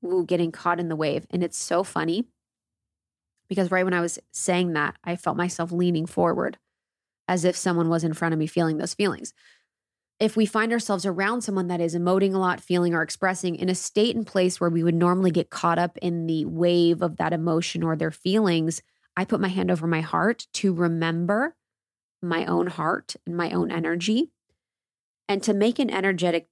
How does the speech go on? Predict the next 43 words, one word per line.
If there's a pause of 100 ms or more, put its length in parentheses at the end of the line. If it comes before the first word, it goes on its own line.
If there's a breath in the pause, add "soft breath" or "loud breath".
difference
to
differentiate
between
my
energy
and
theirs. (340)
Because
with
my
hand
over
my
heart,
I'm
able
to
feel
my
body, (640)
I'm
able
to
feel
my
breath, (640)
I'm
able
to
feel
my
heart (160)
beneath
my
hand, (1200)
and
I'm
able
to
really
remember,
like,